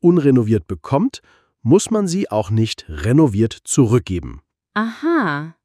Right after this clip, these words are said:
Speaker 2: Das heißt, wenn ich eine Wohnung mit bunten Wänden übernehme, kann ich sie auch mit bunten Wänden zurückgeben?
Speaker 1: Genau. Das Prinzip ist, wie bekommen, so zurückgeben. Der Mieter muss nur Rücksicht darauf nehmen,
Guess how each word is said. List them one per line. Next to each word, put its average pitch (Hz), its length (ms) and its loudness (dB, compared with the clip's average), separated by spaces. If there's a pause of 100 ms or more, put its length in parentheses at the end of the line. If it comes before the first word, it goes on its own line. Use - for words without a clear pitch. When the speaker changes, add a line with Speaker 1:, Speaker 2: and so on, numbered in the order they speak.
(300)
Speaker 2:
Das 190 180 -6
heißt, 208 300 -4
wenn 185 260 -4
ich - 260 -6
eine 202 280 -4
Wohnung 226 320 0
mit 185 160 -2 (100)
bunten 247 420 -2
Wänden 190 480 -2 (120)
übernehme, 190 760 0 (520)
kann 190 220 -6
ich - 180 -12
sie 269 180 -6
auch 208 140 -2
mit 220 220 -2
bunten 202 340 -4
Wänden 185 240 -4
zurückgeben? 302 540 -8 (280)
Speaker 1:
Genau. 92 340 -4 (460)
Das 110 120 -4
Prinzip 131 400 0
ist, - 280 -2 (240)
wie 85 240 -6
bekommen, 151 520 -4 (220)
so 110 220 -2
zurückgeben. 107 640 -4 (340)
Der 127 100 4
Mieter 170 360 4
muss 135 240 2
nur 143 180 4
Rücksicht 165 460 -2
darauf 196 280 -2
nehmen, 202 280 0